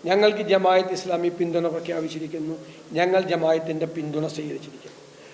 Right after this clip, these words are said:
പിണറായി വിജയൻ്റെ പ്രസ്താവന, "ഞങ്ങൾ തമ്മിലുള്ള എല്ലാ അകൽച്ചയും മാറി അവർ ഞങ്ങളുടെ കൂടെയാണ്,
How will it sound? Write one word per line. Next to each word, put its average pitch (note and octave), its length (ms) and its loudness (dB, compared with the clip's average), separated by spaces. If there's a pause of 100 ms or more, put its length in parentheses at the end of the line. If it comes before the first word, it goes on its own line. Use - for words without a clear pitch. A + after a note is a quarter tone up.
(220)
പിണറായി C4 400 8
വിജയൻ്റെ A3 520 4 (200)
പ്രസ്താവന, D#3 500 0 (680)
"ഞങ്ങൾ G#3 360 4
തമ്മിലുള്ള G3 300 6
എല്ലാ F#3+ 260 4
അകൽച്ചയും F#3 640 4
മാറി E3 200 2
അവർ D#3 240 2
ഞങ്ങളുടെ G3 400 4
കൂടെയാണ്, E3+ 520 2